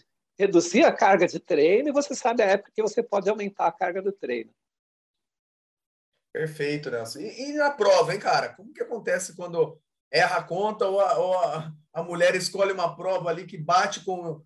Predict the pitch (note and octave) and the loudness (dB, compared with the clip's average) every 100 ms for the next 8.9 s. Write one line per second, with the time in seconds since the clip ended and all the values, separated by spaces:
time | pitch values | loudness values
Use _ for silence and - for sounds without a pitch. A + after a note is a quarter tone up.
0 | - F#3 F#3+ E3+ E3 D#3 D#3 A2+ - E3 | -12 -2 2 2 0 -4 -10 -8 2 4
1 | F3 - F3 D#3 - E3+ E3+ D#3 F#3 E3+ | 4 -2 -10 -10 -10 -10 -10 -8 -6 -4
2 | F#3+ - E3+ A3 G#3+ G#3 F#3 D#3+ E3 D#3 | -2 0 0 0 -2 -6 -12 -8 -6 -4
3 | E3+ D#3+ C#3+ - F#3+ G#3+ G#3 A3 A3 G3+ | -6 -8 -8 -8 -8 -6 -6 -6 -6 -8
4 | F#3+ F#3 F3+ D#3+ C#3+ - F3+ D#3+ C3 A2+ | -6 2 4 4 4 2 4 4 4 0
5 | A2 - - - - D3 F3 G#3+ G#3+ G#3+ | -4 -12 -20 -20 -2 4 6 4 2 0
6 | G#3 E3 - G#3+ G#3 G3+ G3+ G3+ - - | 0 0 2 2 2 2 2 2 0 -10
7 | - D#3+ - F3 F#3+ C4 A#3 E3+ G3 F3+ | -2 -2 2 2 4 2 2 0 0 0
8 | F3 F#3 - A3+ - C#3+ B2+ - A#2+ | 0 -2 0 -2 -2 -14 -14 -16 -20